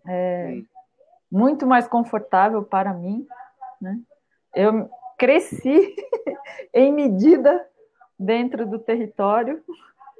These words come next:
Speaker 2: Olha só,
Speaker 1: E eu não
Speaker 2: olha
Speaker 1: sei
Speaker 2: só.
Speaker 1: se a rede tem a ver com isso, né? Assim, é um cres-, não, cresci, é uma distensão, provavelmente, né?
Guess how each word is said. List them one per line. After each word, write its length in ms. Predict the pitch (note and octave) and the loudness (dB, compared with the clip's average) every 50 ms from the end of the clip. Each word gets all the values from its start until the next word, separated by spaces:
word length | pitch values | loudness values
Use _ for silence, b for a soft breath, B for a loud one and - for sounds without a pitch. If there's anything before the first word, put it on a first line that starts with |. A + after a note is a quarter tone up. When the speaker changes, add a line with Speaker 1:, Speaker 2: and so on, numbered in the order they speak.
| - - | -16 -6
Speaker 2:
Olha 260 | - A2 A#2+ A#2 A2+ G#2 | -2 0 2 2 2 0
só, 200 | - - G3+ G#3 | -2 -2 0 0
Speaker 1:
E 40 | |
eu 100 | A3 A3+ | 0 0
não 120 | A3+ A3+ A3 | 0 -2 -2
Speaker 2:
olha 220 | G#3+ A#3+ A3+ A3 | 0 0 0 0
Speaker 1:
sei 20 | G#3 | -2
Speaker 2:
só. 240 | - - G3+ G#3 - _ | -4 -8 -10 -12 -10 _
Speaker 1:
se 100 | - A3+ | -2 0
a 80 | G#3+ A3 | 0 2
rede 400 | G#3+ G#3+ G#3 G#3 G#3 G3+ G#3 G#3 | 2 4 4 4 2 0 -4 -6
tem 240 | - - G#3+ G#3 G3+ | -6 -4 -4 -2 -4
a 40 | G3+ | -4
ver 160 | F#3+ F#3+ G3 | -4 -6 -8
com 200 | - - F#3+ F#3+ | -8 -8 -8 -6
isso, 280 | G3 A3+ B3 - - | -6 -8 -8 -10 -8
né? 180 | G#3 A3 B3 C4 | -6 -4 -4 -4
Assim, 240 | B3+ B3+ - G#3+ F#3+ F3+ F3+ F3 | -4 -6 -8 -8 -8 -8 -8 -8
é 100 | E3+ F#3 | -6 -6
um 280 | F#3 F#3 F#3 F#3 F#3+ G3 | -6 -6 -6 -8 -8 -8
cres-, 300 | - F#3+ G#3 G#3+ G#3+ - _ _ _ - - - - - - _ _ - - | -6 -4 -4 -6 -6 -8 _ _ _ -20 -20 -20 -20 -20 -20 _ _ -12 -8
não, 680 | G3 G#3+ A#3 C4+ D#4 D#4+ G3+ C3 G3+ A3+ A#3 A3 - - _ _ _ - - | -4 -2 0 2 2 2 0 0 -2 -4 -6 -6 -8 -12 _ _ _ -8 -2
cresci, 380 | - G3+ G#3 G#3 - - - F3 | 0 2 2 0 -2 -4 -2 -2
é 80 | F3 | 0
uma 160 | F#3 G3 G#3 | 0 0 -2
distensão, 800 | G#3 G3 A#3 - - - C#4 C#4+ D4+ D4+ - - B3 A#3+ B3+ C4+ | -4 -4 -6 -4 -2 0 0 0 0 -4 -4 -2 0 0 0 -2
provavelmente, 680 | - - - G3+ G3+ G3+ G3 G3 F#3+ G3+ A3 A#3+ A#3+ - | -4 -4 -4 -2 0 0 0 0 -2 -2 -4 -4 -4 -2
né? 260 | A3+ A#3 B3+ D4+ - | 2 2 2 2 2